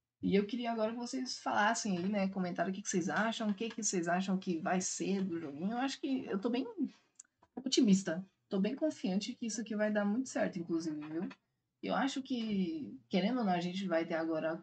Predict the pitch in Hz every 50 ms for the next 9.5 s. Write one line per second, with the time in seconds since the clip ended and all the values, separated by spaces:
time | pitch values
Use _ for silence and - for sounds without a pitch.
0 | - - - 175 190 262 320 330 240 196 180 175 165 165 170 - 190 175 170 190
1 | - _ - 196 185 185 - 196 196 190 190 190 180 170 160 175 - - 165 160
2 | - - - _ - 185 185 220 269 285 240 190 170 160 156 - - - 156 -
3 | - - _ _ _ _ _ _ _ _ _ - 170 170 180 185 180 180 180 -
4 | 185 160 170 190 220 - - 262 226 190 220 311 320 - 196 185 170 165 170 -
5 | 170 156 190 285 330 - _ _ _ _ _ _ _ _ _ _ _ _ - 190
6 | 190 - 196 190 - - 107 - - - 320 330 - _ _ _ _ _ _ _
7 | _ _ _ _ _ - 185 185 190 208 202 185 190 254 302 - 269 240 233 233
8 | 220 214 208 190 196 220 240 240 240 240 240 240 - - 262 262 269 262 247 233
9 | 226 226 226 - - 269 262 262 226 190